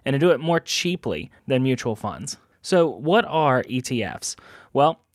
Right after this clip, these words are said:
exchange-traded funds are investment funds that pool together money from many investors to invest in a basket of securities, which can include stocks, bonds, commodities, et cetera. Now, does that definition sound a little familiar to you?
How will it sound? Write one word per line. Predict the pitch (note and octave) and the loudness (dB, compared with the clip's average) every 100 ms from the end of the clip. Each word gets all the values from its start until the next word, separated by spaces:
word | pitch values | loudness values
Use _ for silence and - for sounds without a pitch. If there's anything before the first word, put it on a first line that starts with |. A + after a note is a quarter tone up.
| - | -8
exchange-traded | C#3 - F#3 A#3 C4+ - F#3+ E3+ D#3+ | -6 -2 0 0 -2 -2 0 -2 0
funds | C3+ A2+ A2+ A2+ | 0 0 0 -2
are | C3 C3+ | 0 0
investment | A#2+ C#3 - D#3 B2+ | 2 0 0 -6 -2
funds | A#2+ A2+ A#2+ | 0 0 -2
that | B2 - | -4 -6
pool | - G#3 A3+ | -4 0 0
together | A3 C#3+ D3 C#3 | 0 0 0 2
money | B2+ A#2 A2+ | 2 0 -2
from | A2+ B2+ A#2 B2+ | -2 0 0 0
many | D3+ F3+ | 0 2
investors | F3+ C#3+ A2+ - - - - - _ - | 2 0 -2 -4 -8 -12 -16 -20 _ -4
to | C#3 | -2
invest | B2 B2 C#3+ C#3+ | 0 2 2 2
in | C#3 | -2
a | A#2+ | -2
basket | A2+ A#2+ D#3 - G3+ F#3+ | 0 0 0 0 -2 -2
of | D#3 | -2
securities, | - D3+ C#3 A2+ A2+ C3+ - _ _ - | -4 -2 0 0 0 -4 -10 _ _ -2
which | C3+ - | -2 0
can | C#3+ | -2
include | B2+ C3 A2 | 0 -2 -2
stocks, | - B2 A#2+ E3 - - - _ | -2 0 2 0 -4 -20 -20 _
bonds, | - A#2+ A#2+ B2+ D#3 - _ | 0 2 2 2 -4 -12 _
commodities, | - A#2 C#3 C#3+ D3 D3 D3 _ _ - | -6 2 2 2 0 -2 -6 _ _ -14
et | A#2 | -6
cetera. | - C3 - E3 - _ _ _ - | 0 0 0 -10 -10 _ _ _ -4
Now, | C3+ B2+ - - - - | 0 0 -2 -10 -20 -4
does | C3+ | 0
that | F#3+ C#4 | 0 2
definition | G#3+ G#3 F#3 F#3 F#3+ F3+ | 2 2 0 0 0 0
sound | F3 D3+ | 2 2
a | |
little | D3+ D#3 | 2 2
familiar | C3 C3 C#3+ D#3+ | 0 2 2 2
to | D#3 | 0
you? | D3+ | -2